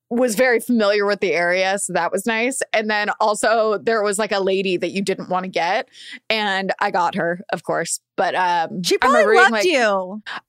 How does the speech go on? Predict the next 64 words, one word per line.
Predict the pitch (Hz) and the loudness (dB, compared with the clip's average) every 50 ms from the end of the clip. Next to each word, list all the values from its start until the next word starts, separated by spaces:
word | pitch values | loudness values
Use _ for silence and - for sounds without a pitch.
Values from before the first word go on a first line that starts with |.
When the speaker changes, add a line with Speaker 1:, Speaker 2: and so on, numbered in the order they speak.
| _ - | _ 2
Speaker 1:
I, | 262 277 254 240 226 | 2 2 2 0 0
yeah, | 254 277 269 | 2 2 4
I | 254 | 2
remember | 240 233 262 254 285 311 | 2 0 0 -2 0 0
being | 320 311 277 262 | 0 0 0 0
super | - 254 247 190 233 | 0 0 0 0 0
nervous, | 196 196 196 185 185 190 - | 0 -2 -2 0 -2 -2 -2
but | - 214 196 | -2 0 0
I | 202 196 | 0 0
passed. | - 196 180 170 175 185 - - - - | 0 -2 -2 0 -2 -4 -4 -8 -8 -4
And | - 190 202 | -4 -2 -2
it | 196 185 | -2 -2
was | 143 175 190 190 | -2 -2 -2 -2
like, | 190 175 175 - _ _ _ _ _ _ _ _ _ _ _ _ _ _ | -2 -2 -4 -6 _ _ _ _ _ _ _ _ _ _ _ _ _ _
I | - 247 | -2 0
remember | 247 254 240 247 269 269 | 0 2 2 2 2 2
the, | 220 247 254 240 226 214 208 165 185 196 | 2 2 2 4 4 4 2 2 2 2
it | 214 | 2
was | 214 214 185 | 0 0 0
like, | 202 185 180 - _ _ _ _ _ _ _ - | -2 -2 -4 -6 _ _ _ _ _ _ _ -8
the | 196 180 226 226 208 202 196 - - - | -4 0 2 2 2 2 0 0 0 -2
ending | 226 208 202 202 202 208 226 226 233 226 | -2 -2 0 0 0 2 2 2 2 2
was | 233 208 196 | 2 2 2
where | 247 196 190 | 2 2 2
everyone | 196 190 185 185 190 190 190 185 | 0 0 0 0 0 0 0 0
always | 190 185 185 185 180 - | 0 0 0 0 0 -2
screwed | - - - - 214 190 208 | -4 -4 -2 -2 0 0 0
up, | 175 190 220 - _ - - _ _ | 0 -2 -2 -4 _ -16 -20 _ _
that | - 233 185 | -2 -2 0
it's | 160 - - | -2 -2 -2
like, | 226 180 175 175 - _ _ - - - - - - | -2 -2 -2 -2 -6 _ _ -18 -16 -16 -10 -2 0
after | 247 262 254 - 277 | 0 0 0 0 -2
you | 269 262 262 | -2 0 0
park, | 214 285 339 277 226 165 - | 0 0 0 0 0 -2 -2
you | 240 233 | -2 0
need | 226 220 202 | 0 0 0
to, | 208 233 | 0 0
like, | 220 208 190 185 - _ _ _ _ _ _ _ _ _ _ _ _ _ _ _ _ _ | 0 0 0 -2 -4 _ _ _ _ _ _ _ _ _ _ _ _ _ _ _ _ _
put | - - 359 | -2 0 0
it | 370 339 | 0 0
in | 359 339 302 | -2 -2 -2
park | 285 359 330 285 247 - | 0 0 0 0 0 -2
and | - 208 226 | -2 -2 0
take | 294 311 302 - | 0 0 0 0
out | 320 320 233 | 0 0 0
the | 294 | -2
key | 285 - 339 339 269 | -2 0 0 2 2
and | 226 226 233 240 | 2 2 2 2
then | 277 302 302 | 2 0 0
take | 247 - 269 214 - | -2 -4 -4 -2 -2
your | 220 208 | -2 -2
seatbelt | - - 233 196 - 214 190 180 170 | -2 -2 -4 -2 -2 0 0 0 0
off. | 175 151 117 170 - 262 | 0 -2 -2 -2 -2 0
And | 214 226 | 0 0
it | 202 | -2
was, | 185 208 | -2 -2
like, | 233 185 202 | -2 0 0
Speaker 2:
Yes. | 220 247 240 | 2 2 4
Speaker 1:
very, | 277 262 247 247 233 226 226 226 226 233 220 | 4 4 4 4 2 2 2 2 2 2 2
like, | 214 220 190 196 185 - | 2 2 2 0 -2 -4
specific | - - 240 247 - - 208 190 - 220 196 220 | -4 -2 -2 -2 0 0 -2 0 -2 -2 0 -2
on | 196 190 | -2 -2
the | 190 175 | -2 0
order. | 185 185 185 190 202 220 - | 0 0 0 0 0 0 -2